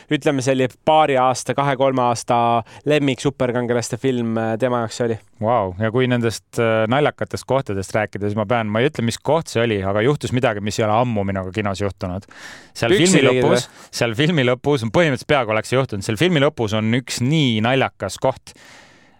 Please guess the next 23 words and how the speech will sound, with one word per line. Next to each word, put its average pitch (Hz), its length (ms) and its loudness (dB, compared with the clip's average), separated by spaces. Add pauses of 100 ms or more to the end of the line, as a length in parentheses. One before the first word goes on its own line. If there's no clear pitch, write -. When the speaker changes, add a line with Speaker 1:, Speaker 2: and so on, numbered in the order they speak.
Speaker 2:
Äh, 107 640 2
ja 107 80 0
see 135 100 0
on 127 80 0
seotud, 143 280 0
see 127 80 0
on 117 80 -2
maskiga 123 420 0
seotud, 101 400 -2
ma 107 140 0
lihtsalt 113 260 -2
ütlen, 107 220 -2
rohkem 120 280 -2
ei 113 120 0
ütle, 101 240 -2 (340)
kui, 113 180 2 (140)
äh, 107 580 0
Flash 123 320 -2
hakkab 107 300 -2
nagu 104 400 0
võitlusesse 113 560 -2
minema 104 320 -2 (360)
ja 110 440 2